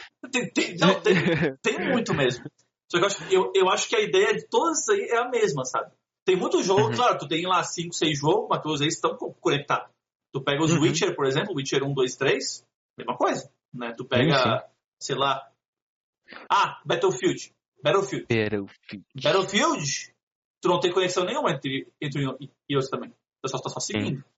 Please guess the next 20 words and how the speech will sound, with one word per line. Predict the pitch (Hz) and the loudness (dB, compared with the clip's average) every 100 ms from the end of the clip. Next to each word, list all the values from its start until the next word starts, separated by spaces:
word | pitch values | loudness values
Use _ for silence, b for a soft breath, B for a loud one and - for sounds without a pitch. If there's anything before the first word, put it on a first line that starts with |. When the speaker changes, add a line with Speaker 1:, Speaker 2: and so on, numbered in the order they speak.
| _ _ _ _ - | _ _ _ _ -8
Speaker 1:
Certo? | - 117 | 0 2
Speaker 2:
Só | |
vai. | 135 127 90 _ _ _ _ _ _ _ _ - | 2 0 -2 _ _ _ _ _ _ _ _ -4
Speaker 1:
Call | 214 220 | 2 2
of | 220 | 2
Duty, | 226 226 143 | 0 2 0
tu | 151 | 0
tem | 170 175 | 0 0
um | 226 | 2
ou | 320 240 | 2 4
outro | 240 240 | 2 0
que | - | -4
é | 190 | -2
sequência | 196 - 170 156 | -4 -2 -2 0
do | 147 | 0
outro. | 135 - - _ _ _ _ _ _ _ - 120 | -2 -2 -10 _ _ _ _ _ _ _ -12 -2
Speaker 2:
No | 120 | -2
geral, | |
Speaker 1:
Certo? | 117 104 131 | 2 2 2
Speaker 2:
não. | 151 | 0